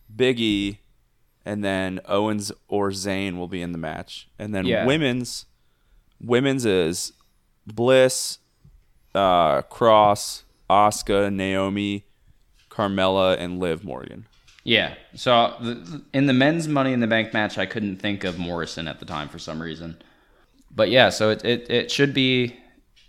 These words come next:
Speaker 2: like, both matches look pretty good right now. Uh, I'd love to see,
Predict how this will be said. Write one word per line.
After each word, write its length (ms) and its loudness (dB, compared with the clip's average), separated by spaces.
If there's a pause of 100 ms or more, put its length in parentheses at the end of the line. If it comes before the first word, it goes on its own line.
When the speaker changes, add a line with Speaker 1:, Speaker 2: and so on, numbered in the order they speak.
(280)
Speaker 2:
like, 180 0
both 220 2
matches 640 0
look 240 -4
pretty 240 -2
good 220 0
right 180 2
now. 320 -4 (1000)
Uh, 180 2
I'd 180 2
love 180 4
to 120 -8
see, 560 -2